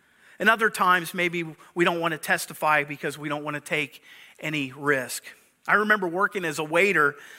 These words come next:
in the early nineties there before I was called into ministry. I was working as a waiter in the Palm Court restaurant in the Netherlands downtown. I think it's the Hilton Netherlands down,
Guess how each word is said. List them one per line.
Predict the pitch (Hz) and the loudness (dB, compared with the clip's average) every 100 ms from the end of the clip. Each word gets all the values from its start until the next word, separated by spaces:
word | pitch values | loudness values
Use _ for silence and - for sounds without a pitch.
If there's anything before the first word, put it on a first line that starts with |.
| - - | -20 -10
in | 160 | -4
the | 165 165 | 0 4
early | 190 180 160 | 4 4 2
nineties | 165 190 185 165 151 | 4 4 4 0 -4
there | 170 160 | 2 2
before | 160 156 175 | 2 -2 2
I | 160 | 2
was | 147 | 2
called | - 190 175 180 | -2 2 2 2
into | 165 151 | -2 -4
ministry. | 170 202 185 160 151 | -2 -2 -2 0 2
I | 151 | 2
was | 160 | 0
working | 170 196 196 | -2 -2 -2
as | 165 | -4
a | 156 | -2
waiter | 156 185 180 160 | 0 2 4 2
in | 143 | 0
the | |
Palm | 135 - 180 170 | -2 0 0 -2
Court | - 170 151 | -2 -2 0
restaurant | 165 - 165 135 139 - - | -2 -2 0 2 2 -2 -10
in | 156 165 | -2 0
the | |
Netherlands | 151 170 170 139 131 123 | 4 4 4 0 -2 0
downtown. | 147 143 139 185 156 | 2 2 2 -2 0
I | 135 | -2
think | 175 156 | -6 -8
it's | - | -10
the | 135 | -10
Hilton | - 165 185 135 127 | -4 -2 -2 -6 -4
Netherlands | 127 127 123 123 120 | -2 -2 -6 -6 -8
down, | - 127 123 | -8 -6 -8